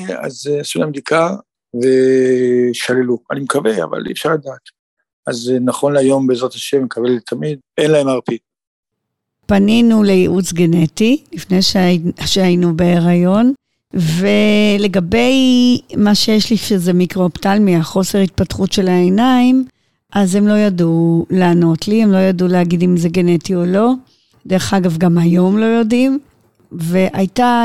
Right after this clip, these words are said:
Speaker 2: גנטיקאית אחת שאפילו אמרה שבדרך כלל זה בעיה שנגרמת מסיבה סביבתית.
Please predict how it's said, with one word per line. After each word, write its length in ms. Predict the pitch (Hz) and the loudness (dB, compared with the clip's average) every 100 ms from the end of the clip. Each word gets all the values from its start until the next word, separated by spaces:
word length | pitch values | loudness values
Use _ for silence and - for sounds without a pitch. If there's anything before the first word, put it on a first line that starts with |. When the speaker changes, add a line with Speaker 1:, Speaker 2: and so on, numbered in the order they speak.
| 214 | 0
Speaker 2:
גנטיקאית 720 | 196 185 - 185 202 214 220 | 0 0 -2 -2 0 0 0
אחת 360 | 220 247 240 - | -2 0 0 0
שאפילו 480 | 208 190 196 185 | -2 0 0 0
אמרה 340 | 185 180 180 180 | 0 2 0 0
שבדרך 680 | - 175 165 175 185 185 | 0 -2 -2 0 -2 -2
כלל 180 | - 190 180 - _ _ | -2 -2 -2 -10 _ _
זה 300 | 170 156 185 | -4 0 -2
בעיה 760 | 165 185 180 - 196 208 214 214 | 0 0 0 -2 -2 0 2 0
שנגרמת 1040 | - 185 202 - 185 170 180 180 185 - | 0 -4 -8 -8 -4 0 2 2 0 -2
מסיבה 840 | 180 175 175 175 175 - 202 180 | 0 2 2 2 0 -2 -2 0
סביבתית. 800 | 190 - 190 175 185 - 170 - | -2 -2 -2 -2 -4 -4 -4 -6